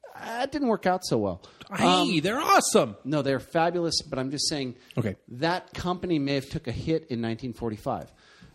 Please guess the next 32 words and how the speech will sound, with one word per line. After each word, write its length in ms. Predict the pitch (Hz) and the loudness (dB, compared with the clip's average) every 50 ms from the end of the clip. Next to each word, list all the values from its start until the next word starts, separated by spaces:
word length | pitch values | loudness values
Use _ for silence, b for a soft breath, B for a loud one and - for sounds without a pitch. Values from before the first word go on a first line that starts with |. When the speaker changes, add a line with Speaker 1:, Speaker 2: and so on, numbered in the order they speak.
| b b - | b b 0
Speaker 1:
By 160 | - 139 135 | 2 2 2
nineteen 340 | 147 160 185 202 - 220 196 | 2 0 -4 -4 -6 -8 -4
forty-five, 540 | - 196 180 160 - 185 180 156 131 110 110 | -2 -2 -2 -2 0 2 2 2 2 0 0
riding 400 | 117 123 135 151 160 156 147 135 | -2 0 0 0 -2 -2 -4 -6
high 420 | - - 170 175 160 123 110 107 | -8 -8 -6 -4 -2 -2 0 -2
was 220 | 107 110 110 104 120 | -2 -2 -4 -4 -4
America. 540 | 120 123 147 151 127 98 - - - - - _ _ | -6 -4 -2 -4 -4 -6 -6 -12 -16 -18 -20 _ _
And 120 | 135 127 123 | -6 -4 0
Speaker 2:
Okay. 100 | 123 113 | 0 2
Speaker 1:
America 380 | 113 165 175 175 - 160 131 | 2 0 -2 -2 -4 -4 -4
had 180 | 131 123 123 - | -4 -6 -8 -6
created 300 | - 160 147 139 123 107 | -4 -2 -2 -2 -2 -2
this 180 | 113 - - | -2 -4 -2
industrial 680 | 113 110 104 98 - 123 135 156 - - - 165 143 127 | -4 -4 -6 -4 -2 -2 -2 -2 -4 -4 -2 -2 -2 0
machine – 880 | 120 113 101 - - - - - - 185 165 123 101 85 65 53 - - b b b b b b b b b - | -2 -4 -6 -6 -8 -8 -8 -6 -4 -2 -2 -2 -2 -4 -6 -10 -14 -18 b b b b b b b b b -2
where 260 | 131 131 120 110 - - _ _ - | 0 2 2 0 -2 -8 _ _ -2
everything 480 | 175 190 208 214 202 190 - 190 175 156 | -2 0 2 0 -2 0 0 0 2 2
was 160 | 135 113 - | 0 -2 -4
put 240 | - - 170 165 - | -4 -4 -4 -4 -4
forth 340 | - - 156 135 123 - - - _ _ | -6 -2 -2 -2 -2 -2 -8 -18 _ _
to 140 | - 135 - | -2 -2 -2
production 760 | - 110 104 92 92 127 143 160 - - - 190 180 185 - - | -2 -4 -6 -2 0 0 0 0 -2 -2 0 0 0 -2 -4 -6
and 160 | 127 117 - | -6 -6 -6
creating 400 | - - - 151 156 160 160 147 | -8 -8 -4 -2 -2 -2 -2 -4
something 360 | - - 139 131 135 120 113 | -4 -6 -6 -6 -6 -6 -6
that 140 | 107 98 - | -6 -8 -10
people 360 | - - - - 107 101 92 | -14 -14 -12 -10 -10 -10 -8
liked, 360 | 92 98 104 87 - - - - | -6 -6 -6 -6 -8 -12 -8 -4
whether 240 | 110 104 101 104 90 | -2 -2 -2 -2 -4
it 60 | - | -4
was 140 | 101 85 90 | -8 -8 -8
a, 140 | 87 87 | -8 -8